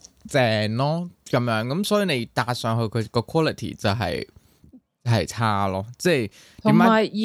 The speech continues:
Speaker 2: 家要買透明 mon 貼 for iPad 勁難，因為而家 mon 貼，即係如果係軟嗰啲 mon 貼咧，
Speaker 1: 嗯。
Speaker 2: 你成扎，成個 online 都係 Paperlike 嘅 friend，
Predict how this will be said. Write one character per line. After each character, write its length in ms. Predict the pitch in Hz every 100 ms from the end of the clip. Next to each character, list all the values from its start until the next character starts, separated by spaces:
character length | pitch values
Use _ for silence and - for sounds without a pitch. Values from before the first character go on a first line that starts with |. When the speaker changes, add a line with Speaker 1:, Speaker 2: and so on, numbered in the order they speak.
| 214
Speaker 2:
家 180 | 311 359
要 200 | 330 285
買 300 | 226 190 214
透 200 | 214 214
明 140 | 196
mon 300 | 156 196 240
貼 160 | 277 220
for 260 | - 170 -
iPad 440 | 220 226 226 185 -
勁 220 | 180 170
難， 200 | 160 78
因 80 | 339
為 300 | 381 294 190
而 40 |
家 100 | 175
mon 280 | 285 269 285
貼， 140 | 285 196
即 120 | 277
係 180 | 202 160
如 60 |
果 100 | -
係 140 | 233 202
軟 440 | 170 170 147 156
嗰 100 | 185
啲 100 | 190
mon 260 | 208 202 208
貼 200 | 202 180
咧， 260 | 170 175 175 -
Speaker 1:
嗯。 220 | 139 131
Speaker 2:
你 80 | 240
成 340 | 277 208 175 180
扎， 240 | 202 196
成 460 | 196 - 175 175 185
個 80 |
online 500 | 214 - 262 269 262 254
都 120 | 262
係 120 | 208
Paperlike 640 | 185 196 202 190 180 180 175
嘅 160 | 170
friend， 540 | 170 - - 190 196